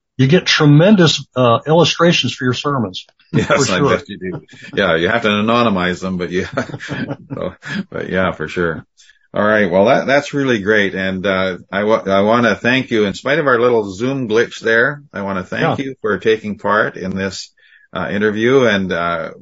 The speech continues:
Speaker 2: trust it'll be a blessing. I'm not quite sure when it'll go out. I sort of have a suspicion it's, uh, I've got, uh, uh, scheduling of various ones, so I, it might be this week or it might be a couple weeks yet,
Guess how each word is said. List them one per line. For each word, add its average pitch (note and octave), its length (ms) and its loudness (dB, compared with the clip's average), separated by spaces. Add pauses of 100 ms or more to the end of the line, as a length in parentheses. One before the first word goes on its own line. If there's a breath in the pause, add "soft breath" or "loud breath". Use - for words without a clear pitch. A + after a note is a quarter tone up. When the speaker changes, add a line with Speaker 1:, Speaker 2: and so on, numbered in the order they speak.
(280)
Speaker 2:
trust A2+ 260 -2
it'll G#2+ 120 -4
be G#2 140 0
a G2 80 2
blessing. A2 480 0
I'm E2 140 -6
not A2+ 180 -4
quite A2 160 -2
sure A#2 240 2
when A2 160 2
it'll G#2 220 -2
go F#2+ 200 0
out. G#2 220 0
I F#2+ 120 -2
sort F#2+ 260 -6
of B2+ 100 -6
have A#2 180 0
a G2+ 80 -2
suspicion G#2 520 -8
it's, F#2 240 -8 (500 soft breath)
uh, F#2+ 200 -8
I've F#2 160 -4
got, G#2 420 -4
uh, E2 280 -4 (480)
uh, D#2+ 180 -14
scheduling A#2+ 600 -2
of F#2 60 -4
various A2 360 2
ones, G#2+ 300 -6
so F#2 200 -2
I, E2+ 160 -4
it - 80 -12
might A2+ 260 -2
be B2 120 -2
this A#2 260 -2
week A2 260 -6
or G2+ 240 0
it F2+ 200 -12
might E2+ 200 -8
be F#2 80 -6
a F2+ 40 -8
couple F#2 240 -6
weeks F2+ 220 -6
yet, F2+ 220 -4